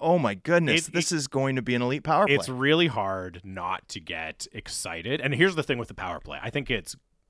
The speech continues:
Speaker 2: has a very good chance to be elite. I think it also might need to be elite. But you
Speaker 1: Oh,
Speaker 2: have
Speaker 1: it's going to need to be elite, but it's also going to be elite. I
Speaker 2: Yeah.
Speaker 1: actually have very little doubt about it.
Speaker 2: I said it on Twitter last night. Other than maybe Thatcher Demko, it's the thing I'm most confident about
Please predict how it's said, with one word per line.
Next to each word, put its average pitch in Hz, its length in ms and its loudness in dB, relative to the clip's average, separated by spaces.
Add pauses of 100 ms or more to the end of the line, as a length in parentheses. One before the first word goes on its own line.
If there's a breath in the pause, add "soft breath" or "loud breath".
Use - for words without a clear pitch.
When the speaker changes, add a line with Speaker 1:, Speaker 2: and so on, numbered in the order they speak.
Speaker 2:
has 110 200 -6
a 87 40 -14
very 101 220 -6
good 117 120 -4
chance - 320 -8
to 160 80 -14
be 160 100 -2
elite. 185 320 0
I - 60 -12
think 120 120 -6
it 110 60 0
also 110 200 -4
might - 260 -12
need 139 540 0
to 147 100 -4
be 104 120 -6
elite. 87 360 -10 (400 soft breath)
But 117 120 -4
you 160 120 6
Speaker 1:
Oh, 220 60 10
Speaker 2:
have 220 80 8
Speaker 1:
it's 151 80 -2
going 214 240 8
to 123 100 2
need 110 220 2
to 104 40 -6
be 113 120 2
elite, 107 260 0
but 151 140 4
it's 147 100 0
also 190 320 8
going 175 360 4
to 156 100 -2
be 139 100 2
elite. 143 380 2
I 139 60 8
Speaker 2:
Yeah. 156 120 10
Speaker 1:
actually 202 280 6
have 160 180 6
very 147 320 4
little 131 600 4 (280)
doubt 151 240 6
about 95 240 2
it. - 100 0
Speaker 2:
I 165 80 10
said 202 180 6
it 180 120 6
on 147 80 4
Twitter 151 240 4
last 113 200 2
night. 117 240 2
Other 151 240 4
than 151 220 2
maybe 113 320 -2
Thatcher 120 340 0
Demko, 113 380 -2
it's 123 100 -2
the 120 120 -6
thing 113 180 -4
I'm 98 140 -8
most 104 280 -4
confident 85 360 -8
about 71 240 -10